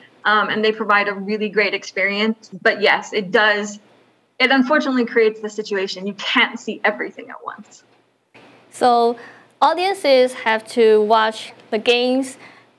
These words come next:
Speaker 2: um, from the local platform, right?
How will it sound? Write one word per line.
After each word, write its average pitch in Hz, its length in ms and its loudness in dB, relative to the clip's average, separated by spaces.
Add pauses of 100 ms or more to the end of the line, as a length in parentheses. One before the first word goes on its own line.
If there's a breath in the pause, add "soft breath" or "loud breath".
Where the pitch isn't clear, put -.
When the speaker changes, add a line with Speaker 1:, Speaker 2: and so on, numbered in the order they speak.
(460)
Speaker 2:
um, 202 500 -2
from 220 380 0
the 208 440 4 (100)
local 240 1000 2
platform, 208 480 -2
right? 165 400 -2